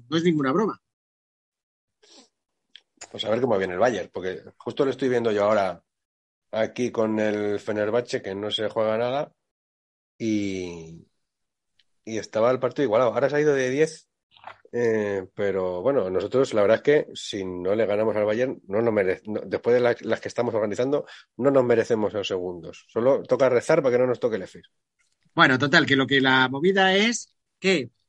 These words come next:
Speaker 1: si quedamos segundos y pasamos la, el, el, el playoff, eh, pues nos toca en el lado contrario del Barcelona para la final de Euroliga, que yo creo que ahora mismo es la competición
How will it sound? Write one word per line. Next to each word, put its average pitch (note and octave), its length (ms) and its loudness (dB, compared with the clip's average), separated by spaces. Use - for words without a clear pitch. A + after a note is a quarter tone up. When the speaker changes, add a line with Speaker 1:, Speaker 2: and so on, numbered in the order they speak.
Speaker 1:
si G3 600 -2
quedamos D#3+ 320 -2
segundos G3 760 0
y D3+ 140 0
pasamos C#3 840 2
la, A2 500 -6
el, A#2+ 320 -12
el, A2+ 140 -10
el B2+ 180 -2
playoff, F#3 440 8
eh, C#3 240 2
pues - 280 0
nos C#3 160 0
toca E3 200 6
en F3 80 6
el C#3+ 100 8
lado E3+ 160 8
contrario D#3+ 300 6
del C#3 100 6
Barcelona C#3 480 2
para C3+ 160 2
la B2+ 120 -2
final D#3 280 -2
de E3+ 80 4
Euroliga, D#3 440 2
que C3+ 100 -10
yo C3 120 -10
creo F#3+ 180 -2
que F3 100 2
ahora F3+ 200 6
mismo A3+ 440 0
es E3 200 2
la F3+ 100 4
competición F3+ 640 2